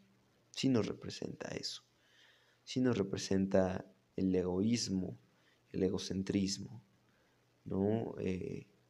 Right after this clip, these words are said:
el yo poder, eh, querer hacer lo que yo quiera cuando quiera sin tener,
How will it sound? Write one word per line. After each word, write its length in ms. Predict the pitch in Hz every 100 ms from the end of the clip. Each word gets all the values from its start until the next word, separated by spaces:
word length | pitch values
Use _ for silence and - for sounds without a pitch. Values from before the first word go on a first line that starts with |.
| _ _ _ _ _ - -
el 160 | 95
yo 180 | 104 104
poder, 380 | 101 101 104 104 - - _ _ _ _ _ _
eh, 500 | 76 92 90 - - - _ _ _ _ _ _ - - -
querer 420 | 98 95 101 98 101 - -
hacer 280 | 90 107
lo 200 | 98 90
que 120 | - 87
yo 140 | 87
quiera 320 | - 95 85
cuando 320 | - 82 78
quiera 540 | 69 - 107 107 123 139 - _ _ _ _
sin 500 | - - 107 107 104
tener, 520 | 101 98 95 98 98